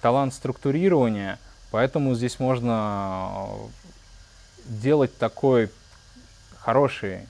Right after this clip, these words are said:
э, хорошую такую структуру, подготавливать, э,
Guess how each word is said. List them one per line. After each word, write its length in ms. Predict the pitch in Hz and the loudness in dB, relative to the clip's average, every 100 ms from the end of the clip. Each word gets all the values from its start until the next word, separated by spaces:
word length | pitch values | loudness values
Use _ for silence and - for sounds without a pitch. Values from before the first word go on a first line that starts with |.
| - | -18
э, 240 | 104 98 95 | -12 -10 -4
хорошую 280 | 131 147 123 | -2 -2 -4
такую 220 | 117 120 | -4 -4
структуру, 760 | - 117 - 175 190 127 95 - - - - | -4 -6 -2 2 6 4 2 -8 -20 -20 -10
подготавливать, 800 | 107 120 120 139 123 110 104 - | 0 0 4 4 4 0 -2 -6
э, 240 | 110 98 | -6 -6